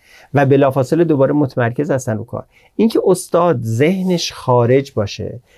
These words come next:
و دانشجوشو مثلاً سه هفته یه بار ببینه، ماهی یه بار ببینه، این همونطور که گفتیم با مفهوم دانشجوی دکترا بودن تناسبی نداره.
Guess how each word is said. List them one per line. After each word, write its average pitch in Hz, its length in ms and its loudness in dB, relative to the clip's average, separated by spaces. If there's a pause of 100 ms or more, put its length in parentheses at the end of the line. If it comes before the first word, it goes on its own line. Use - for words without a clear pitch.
(120)
و 123 120 2
دانشجوشو 123 560 0
مثلاً 127 760 -4
سه - 240 -4
هفته 147 380 -2
یه 147 220 4
بار 85 220 -2
ببینه، - 400 -14
ماهی 139 360 0
یه 120 140 4
بار 95 180 -2
ببینه، 92 320 -12 (400)
این 190 180 4
همونطور 185 300 0
که 143 120 -4
گفتیم 151 560 -2
با 135 120 2
مفهوم 135 460 2
دانشجوی 127 400 -2
دکترا 117 340 -2
بودن 127 400 -2 (240)
تناسبی 127 680 0
نداره. 110 480 -2